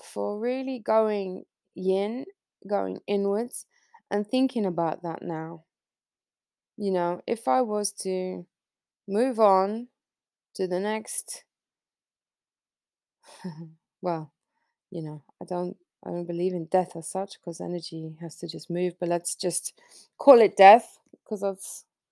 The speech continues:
you know, how a lot of people understand it. But if your life, if you were at the end of your life, be it tomorrow, next week, or in, you know,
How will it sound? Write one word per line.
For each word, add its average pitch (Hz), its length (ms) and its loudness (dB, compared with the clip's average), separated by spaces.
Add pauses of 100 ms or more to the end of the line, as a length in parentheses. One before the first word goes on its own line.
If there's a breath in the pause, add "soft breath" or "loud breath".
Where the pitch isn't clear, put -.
(340)
you 190 140 -6
know, 180 320 -8
how 196 140 -4
a 190 60 0
lot 190 140 0
of 185 80 -14
people 190 260 -8
understand 180 480 -8
it. - 100 -12 (480 soft breath)
But 202 140 4
if 226 180 8
your 262 140 6
life, 247 320 8
if 226 80 -12
you 269 120 -6
were 294 80 -4
at 226 80 -10
the 110 120 0
end 226 180 -2
of 190 120 -6
your 190 100 -2
life, 190 480 0 (160)
be 190 160 -4
it - 200 -10 (300)
tomorrow, 202 440 -6
next 190 340 -10
week, 202 320 -8
or 196 500 2
in, 90 520 -12 (320)
you 196 220 -6
know, - 300 -10